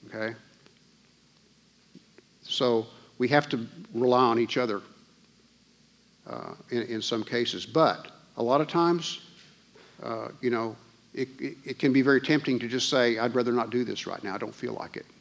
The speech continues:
I'm tired. Uh, I was looking forward to getting some time off today. I was looking forward to enjoying sitting down and watching some football maybe or something." And then I get this, this phone call. Uh, you know,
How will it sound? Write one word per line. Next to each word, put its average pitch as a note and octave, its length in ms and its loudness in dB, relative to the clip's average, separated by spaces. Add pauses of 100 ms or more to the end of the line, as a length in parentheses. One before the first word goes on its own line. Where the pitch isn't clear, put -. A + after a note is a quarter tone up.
(640)
I'm - 80 -12
tired. A#2+ 520 2 (720)
Uh, G#2 220 -14
I G2+ 80 -6
was G#2 180 -4
looking A#2 220 -2
forward C3 300 4
to A#2 60 0
getting A2+ 200 -2
some G#2 180 -2
time A#2 260 2
off A#2 220 0
today. D3 460 6
I A#2 40 0
was A2 140 -4
looking G2 220 -10
forward G#2+ 340 -6
to G2 300 -6
enjoying G#2+ 580 -2 (240)
sitting A#2+ 240 -4
down C3+ 140 4
and C3 80 4
watching D3 240 4
some - 160 0
football C3 480 8
maybe G#2 420 -2
or - 60 -14
something." A2 360 -8
And A2+ 160 -4
then B2+ 140 0
I B2+ 80 2
get B2+ 180 -2
this, - 520 -10
this A2 120 -8
phone A2+ 280 -4
call. - 280 -10 (1700)
Uh, A#2 400 2 (160)
you A#2+ 100 -2
know, G#2 260 -4